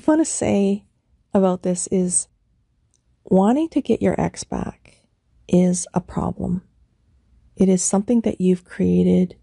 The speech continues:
Uh, it's like a state of mind that you've created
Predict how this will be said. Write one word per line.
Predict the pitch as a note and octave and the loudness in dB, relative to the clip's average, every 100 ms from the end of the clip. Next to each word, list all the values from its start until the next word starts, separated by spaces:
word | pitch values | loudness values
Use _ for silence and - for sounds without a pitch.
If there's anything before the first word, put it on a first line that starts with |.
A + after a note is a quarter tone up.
| _ - | _ -8
Uh, | G3 G3 | -4 -2
it's | F#3 - | -2 -2
like | F#3 | -2
a | F3+ | -2
state | - - A3 A#3+ | -4 -2 2 2
of | A#3+ G#3+ | 0 -2
mind | F#3 F3 F3 F3 F3 F3+ _ _ _ _ _ _ _ - | -2 -2 0 0 -2 -4 _ _ _ _ _ _ _ -4
that | F#3 F3 F3+ - | 0 2 2 -2
you've | G#3 F#3 F#3 | 2 4 4
created | - - F#3 F3+ E3+ E3+ F3+ | -2 -2 2 4 2 2 -2